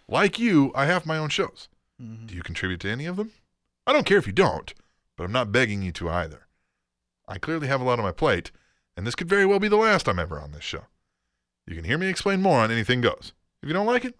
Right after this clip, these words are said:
Speaker 1: you can turn it off. Never give up. Heavy Set.
Speaker 2: Cool story.
Speaker 1: P S.
Speaker 2: What?
Speaker 1: Wrestling is not theater. I think it's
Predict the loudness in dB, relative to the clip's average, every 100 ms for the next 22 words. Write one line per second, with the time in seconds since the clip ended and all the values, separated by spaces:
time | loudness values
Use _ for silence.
0 | _ -8 -2 0 2 2 2 -4 _ _
1 | _ _ _ _ _ _ _ -6 -4 0
2 | 2 2 2 -2 -8 _ _ _ _ _
3 | _ _ _ _ _ _ _ -18 -16 -16
4 | -16 -20 _ _ _ _ _ _ _ _
5 | _ _ _ -10 -10 -6 -8 -2 2 4
6 | 4 0 -10 -14 -16 -12 -10 -12 -18 _
7 | _ _ _ -6 -6 -4 -6 -6 -8 -10
8 | -10 -10 -10 -16 -20 _ _ _ _ _
9 | _ _ _ _ _ _ _ _ _ -16
10 | -12 -12 -16